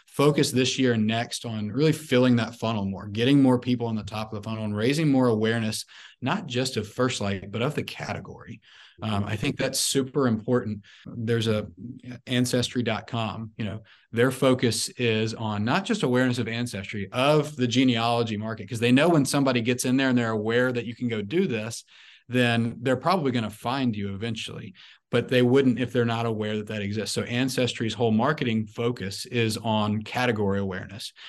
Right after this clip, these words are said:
Now, ours is not a hundred percent category awareness, but there is a good bit of our,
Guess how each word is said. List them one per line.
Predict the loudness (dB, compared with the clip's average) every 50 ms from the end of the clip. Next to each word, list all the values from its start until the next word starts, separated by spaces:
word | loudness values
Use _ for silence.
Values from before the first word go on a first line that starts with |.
| -14 -8 -4
Now, | -2 0 0 -2 -4 -6 -10 -10 -2
ours | 2 4 4 6 6 4
is | 4 4
not | 4 4 4 4
a | 2
hundred | 2 2 2 0 -2
percent | -2 -4 -6 -6 -6 -6
category | -4 -2 0 0 0 2 2 2 2 2
awareness, | 2 2 2 2 2 2 0 -2
but | -6 -8 -6 -4
there | -2 -2 0
is | 0 -2 -2
a | -2
good | -2 -2 -4 -2 0
bit | 2 2 2 0 0
of | -4 -4
our, | -4 -4 -6 -6